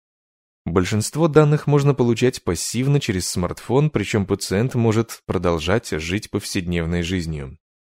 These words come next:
А если присоединить к смартфону датчики, то можно ненавязчиво получать значения многих физиологических параметров, зачастую непрерывные в течение длительных промежутков времени.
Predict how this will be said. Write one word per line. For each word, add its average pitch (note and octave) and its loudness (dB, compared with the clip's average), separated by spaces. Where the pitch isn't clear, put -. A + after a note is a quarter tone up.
А F2 0
если A#2 0
присоединить A2+ -2
к - -18
смартфону F#2 0
датчики, E2+ -4
то - 0
можно C#3+ 4
ненавязчиво G#2+ 4
получать F#2+ 0
значения F#2+ 0
многих G#2 0
физиологических F#2 -2
параметров, F#2 0
зачастую A2 0
непрерывные B2 2
в - -8
течение A2+ 0
длительных F#2 -2
промежутков F2+ -2
времени. E2+ -4